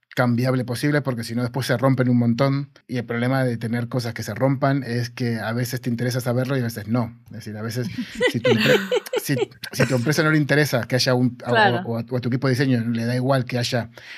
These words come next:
Speaker 1: un
Speaker 2: Un
Speaker 1: píxel arriba o un
Speaker 2: píxel,
Speaker 1: píxel
Speaker 2: claro.
Speaker 1: abajo, bueno, no hay, no hay ningún problema. Si a tu empresa le interesa, obviamente, eh,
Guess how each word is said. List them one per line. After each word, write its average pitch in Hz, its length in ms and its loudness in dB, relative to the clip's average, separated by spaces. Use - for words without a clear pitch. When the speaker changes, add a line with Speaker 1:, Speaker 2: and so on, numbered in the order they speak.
Speaker 1:
un 147 140 2
Speaker 2:
Un - 20 2
Speaker 1:
píxel 151 360 4
arriba 127 260 4
o - 20 4
un 127 60 4
Speaker 2:
píxel, 127 100 0
Speaker 1:
píxel 123 160 -2
Speaker 2:
claro. 120 180 6
Speaker 1:
abajo, 143 300 -2
bueno, 113 380 -6
no 110 140 -4
hay, 110 240 -4
no 117 80 -2
hay 117 80 2
ningún 117 120 0
problema. 113 320 -6
Si - 120 -6
a 101 80 -2
tu 107 80 -6
empresa 120 220 -2
le 131 40 2
interesa, 131 340 0
obviamente, 113 540 -2
eh, 104 400 -8